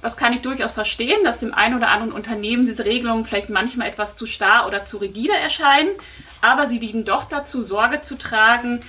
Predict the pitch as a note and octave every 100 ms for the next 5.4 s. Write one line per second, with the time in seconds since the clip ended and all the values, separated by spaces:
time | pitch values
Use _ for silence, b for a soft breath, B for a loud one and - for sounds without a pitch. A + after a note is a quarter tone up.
0 | B B A3+ A3+ - A#3 A3 A3+ B3 -
1 | A#3 A#3 A#3 A3 C4+ - B3 A3+ A#3 B3
2 | G#3+ A3+ F#4 - C4 A3+ A3+ A3 F#3 C#4
3 | C4+ B3+ C#4 - C4 C4 B3+ B3+ B3 B3+
4 | B3+ A#3 - A#3+ A#3 - G#3+ A3 A#3 A3+
5 | A#3 G#3 G#3+